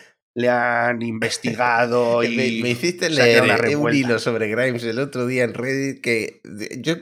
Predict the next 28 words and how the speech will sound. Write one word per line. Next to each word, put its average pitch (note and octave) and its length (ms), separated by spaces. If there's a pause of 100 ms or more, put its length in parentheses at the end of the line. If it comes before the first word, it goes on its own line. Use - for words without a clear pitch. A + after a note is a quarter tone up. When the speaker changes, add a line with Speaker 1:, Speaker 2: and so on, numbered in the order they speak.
Speaker 2:
cada B2+ 220
vez D#3+ 140
que D#3 200
leía C#3 340
más C#3 280
y C3 60
más C3+ 380 (240)
iba A2 160
diciendo, F#2+ 360
"¿Pero E2 160
qué C3+ 160
cojones E3 640
es - 200
esto? - 460 (240)
Lo D3 160
tenemos C#3+ 320
que E3 140
desgranar, A2 500
por D#3 120
favor." G2 440
<laughs> - 640
Speaker 1:
Tenemos F3+ 240
que B3 80
hacer G#3 180
un F#3 80
Sálvame F#3 460
de D3 120
Musk, C#3+ 380